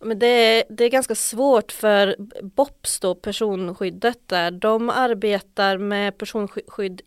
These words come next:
eh, som är kopplade till pågående polisutredningar. Så det måste finnas en utredning och deras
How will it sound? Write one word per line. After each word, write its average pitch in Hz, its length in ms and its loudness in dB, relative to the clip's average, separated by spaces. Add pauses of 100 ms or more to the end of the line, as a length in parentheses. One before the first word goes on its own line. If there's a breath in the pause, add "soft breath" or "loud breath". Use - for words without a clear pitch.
(140)
eh, 185 420 -4 (300 loud breath)
som - 200 -6
är 208 40 -2
kopplade 190 460 -4
till 190 240 -4
pågående 180 920 -4
polisutredningar. 196 1120 -2 (340 loud breath)
Så - 140 -4
det 214 80 0
måste 220 280 -4
finnas 226 760 -2 (240)
en 233 160 -2
utredning 208 840 -4 (100)
och - 300 -12
deras 220 760 0